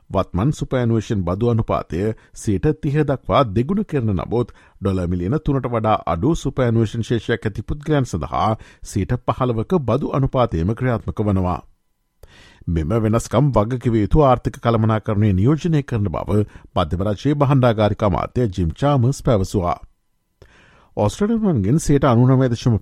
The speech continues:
පහකට පමණ මෙම සංශෝධනය යටතේ කිසිදු බලපෑමක් නොවන බවත්, සියයට බිඳුව දශම පහක පිරිසකට පමණක් නව සංශෝධනය මත වැඩි බද්දක් පැනවෙන බවත් ඔස්ට්‍රේලියානු මධ්‍යම රජයේ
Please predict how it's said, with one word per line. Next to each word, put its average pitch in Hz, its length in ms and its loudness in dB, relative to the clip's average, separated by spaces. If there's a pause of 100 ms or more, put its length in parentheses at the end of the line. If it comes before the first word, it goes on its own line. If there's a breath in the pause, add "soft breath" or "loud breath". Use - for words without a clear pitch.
පහකට 120 480 -2
පමණ 101 420 0
මෙම 104 240 2
සංශෝධනය 117 560 0
යටතේ 98 400 -4 (380 loud breath)
කිසිදු 190 400 2
බලපෑමක් 113 560 0
නොවන 139 280 2
බවත්, 113 340 -2 (320 soft breath)
සියයට 101 280 0 (100)
බිඳුව 110 260 0
දශම 110 220 -2 (160)
පහක 143 380 -4
පිරිසකට 117 360 -4 (140)
පමණක් 110 420 -2 (320 loud breath)
නව 104 280 -2
සංශෝධනය 113 580 0
මත 101 340 0
වැඩි 110 240 -2
බද්දක් 107 400 -4
පැනවෙන 170 380 0
බවත් 101 420 -4 (160)
ඔස්ට්‍රේලියානු 78 460 -4
මධ්‍යම 113 260 0
රජයේ 151 320 4